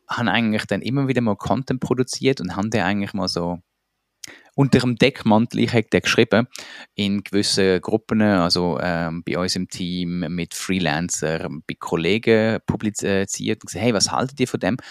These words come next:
Und die sind alle schon im zweitausendeinundzwanzig, Anfang zweitausendzweiundzwanzig recht begeistert gewesen.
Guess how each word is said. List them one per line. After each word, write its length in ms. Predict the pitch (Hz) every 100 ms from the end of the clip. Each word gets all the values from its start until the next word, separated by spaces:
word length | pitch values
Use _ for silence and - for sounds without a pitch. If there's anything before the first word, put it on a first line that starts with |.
| - -
Und 160 | 110 117
die 40 |
sind 200 | 110 120
alle 440 | - 101 147 160 185 _ _ _ _ _ _
schon 340 | - - 113 107 -
im 380 | 110 107 107 -
zweitausendeinundzwanzig, 1800 | - - 104 123 117 110 107 104 - - 127 151 - 110 139 160 - -
Anfang 300 | 101 - 95
zweitausendzweiundzwanzig 1080 | - 95 95 95 - 98 123 - 87 - -
recht 220 | 101 -
begeistert 520 | - 76 - - 80
gewesen. 280 | - -